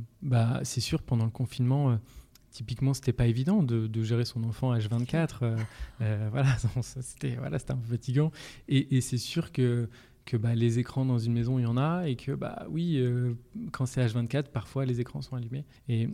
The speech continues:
et de se dire, bah, en fait, euh, euh, et, et d'ailleurs, on a bien marché pendant le confinement grâce à ça, de se dire, à ce moment-là, mettons en avant une offre pour aider les parents à occuper un enfant toute une journée,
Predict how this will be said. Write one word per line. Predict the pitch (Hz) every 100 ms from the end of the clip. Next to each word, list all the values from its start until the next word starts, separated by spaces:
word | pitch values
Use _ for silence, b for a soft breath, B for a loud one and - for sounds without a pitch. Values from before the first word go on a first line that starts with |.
| 240
et | 208
de | 123
se | 131
dire, | 143 160
bah, | 131 123
en |
fait, | 120 151 -
euh, | 123 120 120 147
euh, | 135 139 135
et, | 135 123 143
et | 123
d'ailleurs, | 127 139
on | 131
a | 117
bien | 113 139
marché | 139 123 143
pendant | 131 120
le | 120
confinement | - 117 127 127
grâce | 113 113
à | 127
ça, | -
de | 143
se | 117
dire, | 123 - B B B _
à | -
ce | 127
moment-là, | 147 156
mettons | 147 -
en | 156
avant | 147 151
une | 147
offre | 151 151 - - b b -
pour | 131 -
aider | 151 147
les | 147
parents | 139 135 143 147
à | 143 120 123 117 113 120
occuper | 135 - 127 147
un | 139
enfant | 127 135
toute | 131 -
une | 127
journée, | 120 120 127 135